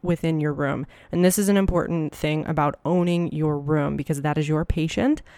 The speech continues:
and you are gonna be the first one responsible if something happens in that room. If there's a code and you're in there, you're the first one. So you have to be ready to do what you need to do to take care of your patient before others arrive.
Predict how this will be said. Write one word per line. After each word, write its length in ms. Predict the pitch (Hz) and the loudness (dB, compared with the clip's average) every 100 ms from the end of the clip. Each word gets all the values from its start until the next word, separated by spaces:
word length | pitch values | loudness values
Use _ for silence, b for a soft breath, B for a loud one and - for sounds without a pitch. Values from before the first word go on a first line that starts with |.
| B - | B -4
and 120 | 165 | 0
you 200 | 160 180 | 2 4
are 80 | 185 | 4
gonna 160 | 180 | 2
be 100 | 160 | 0
the 160 | 156 156 | 0 -2
first 400 | - 175 151 - | 0 0 0 2
one 160 | 165 156 | 2 2
responsible 760 | 143 - 143 156 175 185 196 b b b | -2 -6 -6 -4 -2 0 0 b b b
if 440 | 170 160 147 - - _ | 0 0 0 -8 -20 _
something 380 | - 170 156 165 | -2 -2 0 -4
happens 400 | 135 147 160 147 | -2 -2 -2 -2
in 100 | 139 | -4
that 200 | 135 131 | -6 -4
room. 240 | 139 - | -4 -4
If 80 | 147 | -2
there's 200 | 180 185 | 0 0
a 60 | 185 | -2
code 380 | - 262 185 | 4 6 6
and 140 | 170 165 | 4 2
you're 100 | 170 | 0
in 280 | - 233 170 | 2 2 2
there, 300 | 143 147 - b _ | 0 -2 -6 b _
you're 380 | - 165 180 185 | -2 2 4 4
the 120 | 170 | 0
first 460 | 165 - 185 175 - | -4 -4 -4 -2 -2
one. 300 | 156 131 - B B B | -2 -4 -10 B B B
So 140 | - | 0
you 200 | 165 175 | 2 2
have 160 | 180 170 | 0 -2
to 80 | 160 | -2
be 140 | 165 | 0
ready 260 | 165 160 156 | 0 0 -4
to 420 | - 160 151 151 - 160 | -6 -4 -4 -4 -8 -2
do 200 | 165 156 | 0 0
what 140 | 151 | 0
you 120 | 165 | 0
need 200 | 170 160 | 0 0
to 100 | 160 | -2
do 220 | 147 151 | -2 -2
to 140 | 147 170 | -4 -8
take 200 | - - | -8 -10
care 220 | - 156 | -8 -8
of 100 | 139 | -6
your 80 | 147 | -4
patient 440 | - 170 - 196 | 0 0 0 -4
before 360 | 170 - 165 - | -4 -4 -2 0
others 320 | 151 156 147 | -2 -2 -4
arrive. 480 | 147 143 - - | -4 -4 -6 -10